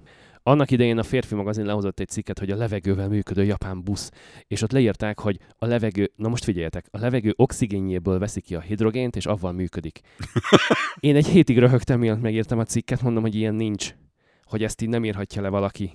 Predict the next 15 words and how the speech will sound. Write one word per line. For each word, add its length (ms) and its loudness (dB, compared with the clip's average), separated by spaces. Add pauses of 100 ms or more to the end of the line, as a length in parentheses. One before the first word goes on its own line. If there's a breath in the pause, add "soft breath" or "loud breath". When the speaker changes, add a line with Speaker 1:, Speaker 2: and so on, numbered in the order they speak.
Speaker 1:
Tehát, 180 -8
hogy 100 -2
ez 120 -2
kémiából 580 -2
elégtelen. 540 -6
Nem 200 0
az 120 0
van, 120 -2
hogy 140 -2
megbuktatunk, 680 -2 (100)
kezd 300 -6
előről 440 8 (220 loud breath)
az 300 0
általános 540 0
iskolát. 540 -2